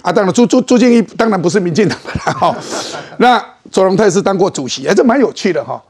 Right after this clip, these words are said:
不过我们要回头要看一下，<laughs> 看一下初三，我在咱囡仔的时阵哦，给你袂使讲死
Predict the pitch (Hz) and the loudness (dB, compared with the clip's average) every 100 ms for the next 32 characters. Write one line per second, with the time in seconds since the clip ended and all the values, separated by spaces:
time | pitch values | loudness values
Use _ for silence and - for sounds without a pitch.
0 | - 226 320 302 - 180 240 - 185 170 | 0 4 4 2 0 2 2 2 2 2
1 | 185 147 170 175 160 127 294 - - 381 | 0 -2 -2 0 -2 -2 -6 -10 -16 -16
2 | - _ _ _ _ _ _ - 214 202 | -16 _ _ _ _ _ _ -4 0 2
3 | 202 180 196 170 175 165 - _ _ _ | 2 0 0 0 -2 -4 -10 _ _ _
4 | _ _ - 311 247 262 240 247 254 196 | _ _ -2 2 2 4 4 4 4 0
5 | - 143 151 143 117 - 226 160 160 143 | -4 -6 -2 -2 -4 0 0 0 0 0
6 | 180 185 180 170 - - - - | 0 0 -2 -6 -12 -14 -12 -16